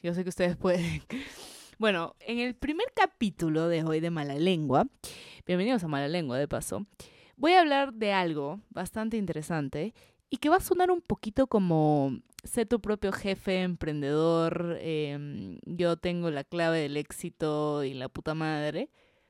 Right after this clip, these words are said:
pero no estoy tratando de hacerlo de esa manera, se lo juro, solamente que cada vez que grabo este episodio, porque ya son varias veces que lo hago, siento que siempre suena así, entonces voy a hacer un disclaimer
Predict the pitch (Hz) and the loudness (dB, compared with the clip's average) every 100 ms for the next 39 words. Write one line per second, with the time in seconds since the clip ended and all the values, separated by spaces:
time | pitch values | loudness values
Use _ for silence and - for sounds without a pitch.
0 | _ 208 185 185 180 170 208 269 277 220 | _ 0 6 8 8 6 0 -4 0 2
1 | 202 202 214 185 220 214 240 220 214 202 | 4 4 2 2 6 8 8 6 4 2
2 | 214 202 196 185 202 165 - - 202 190 | 4 4 2 0 -2 -4 -6 -2 2 4
3 | 190 208 233 233 247 247 175 - 254 294 | 2 0 -2 -2 -4 -6 -8 -6 -4 0
4 | 254 196 - 175 156 156 185 170 170 165 | 0 0 -2 -4 -2 0 0 -2 -4 -6
5 | - 160 147 120 165 185 170 - 143 151 | -6 -8 -8 -2 -2 -2 -6 -10 -6 -2
6 | 151 - _ _ - 175 165 156 156 151 | -2 -6 _ _ -6 -2 -2 -2 -4 -8
7 | 160 - 92 - 143 113 190 - - - | -10 -10 -2 2 2 0 -4 -8 -20 -20
8 | _ - 339 262 240 254 247 262 254 208 | _ -4 -4 -2 -4 -4 -2 0 0 0
9 | 220 226 359 175 208 220 226 233 240 233 | -4 -4 -8 -8 -4 -2 0 0 0 0
10 | 214 175 - 214 208 185 170 208 | -2 -4 -4 -2 0 0 -2 -4